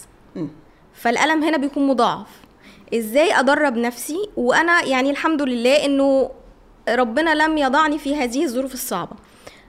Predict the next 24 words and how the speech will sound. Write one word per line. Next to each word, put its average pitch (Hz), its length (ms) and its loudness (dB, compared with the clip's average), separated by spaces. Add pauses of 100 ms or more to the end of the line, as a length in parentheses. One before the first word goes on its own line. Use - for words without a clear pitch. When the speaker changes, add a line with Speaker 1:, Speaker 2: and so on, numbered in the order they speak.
(140)
Speaker 2:
كغالب 240 760 4
العالم 220 600 0
العربي 202 680 -2
والإسلامي 262 540 -4
هم 294 240 -2
بيتابعوا 294 640 -4
وشعارين 302 440 0
بالعجز 247 420 -2
والقهر 214 500 -4
يعني. 175 320 -10 (540)
إزاي 269 280 2
أدرب 339 340 2
نفسي 320 500 -4 (140)
على 262 260 2
تحمل 302 460 -2
الألم 269 360 0 (800)
وفي 233 440 0
نفس 370 240 0
الوقت 330 480 2
بحيث 311 460 -4
إني 302 640 0
ما 247 180 0
بقاش 277 600 0
يعني، 247 540 0